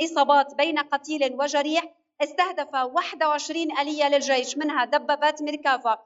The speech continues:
وناقلات جند ومدرعات، وأيضًا قام باستهداف أربعين موقعًا عبر مئتين وخمسة وسبعين استهدافًا. نتحدث عن تصعيد متدرج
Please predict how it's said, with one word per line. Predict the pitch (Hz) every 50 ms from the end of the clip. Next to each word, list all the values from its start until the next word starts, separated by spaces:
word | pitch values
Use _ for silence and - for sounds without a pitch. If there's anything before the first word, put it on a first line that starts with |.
| _ _ _ -
وناقلات | 254 285 294 320 339 330 330 349 320 294 285 294 285 285 -
جند | 269 311 339 349 339 359 - - - _ -
ومدرعات، | 277 302 320 339 339 311 277 269 311 302 294 285 269 269 269 247 240 277 302 311 320 320 - - - _ _
وأيضًا | 269 285 294 302 294 294 - 330 339 339 330 302 302 302 294 302 - _ _ _
قام | - 330 330 320 285 277 269
باستهداف | 262 269 311 320 - 320 311 - - 285 320 294 - 277 254 233 226 - - _ -
أربعين | 269 277 269 277 269 247 294 339 359 370 349 339 320 302
موقعًا | 294 320 320 320 320 320 285 262 285 311 294 294 - _ _ -
عبر | 247 262 - 262 285 277 262
مئتين | 269 269 269 269 - 320 339 320 269
وخمسة | 269 262 - - 320 311 294 302 - 269
وسبعين | 247 240 254 269 247 247 226 269 277 285 277 262 - -
استهدافًا. | 320 294 - - 240 226 - 208 202 202 - 202 202 - - _ _ _
نتحدث | 277 277 277 285 - - 320 - - 254 247 -
عن | 214 247 277 269
تصعيد | - 277 - - 247 277 294 285 269
متدرج | 262 285 277 302 262 262 285 285 254 240 226 - -